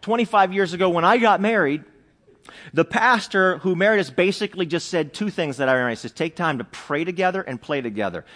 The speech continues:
I'm telling you right now, married people, right now, I'm telling you right, that is brilliant. That will change your relationship. Pray together every day.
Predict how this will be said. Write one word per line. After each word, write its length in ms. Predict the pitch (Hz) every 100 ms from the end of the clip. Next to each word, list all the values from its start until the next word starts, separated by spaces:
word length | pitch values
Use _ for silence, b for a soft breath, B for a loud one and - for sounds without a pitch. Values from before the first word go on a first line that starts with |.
| B
I'm 120 | 120 139
telling 260 | 175 156
you 60 | 139
right 160 | 135
now, 280 | 135 117 90
married 240 | 87 107 113
people, 380 | 127 135 143 147
right 220 | 101 123
now, 140 | 135 90
I'm 80 | 85
telling 180 | 110 104
you 20 |
right, 100 | 82 _ 95 92 90
that 420 | 113 113 78 - -
is 140 | 92
brilliant. 460 | 92 98 85 76 _ _ _ _ _ _ _ b b b -
That 220 | 117 -
will 100 | 107
change 340 | - 113 110
your 100 | 104
relationship. 720 | 98 98 87 85 - 78 -
Pray 160 | - 151
together 340 | 120 104 87 -
every 200 | 101 123
day. 220 | 127 82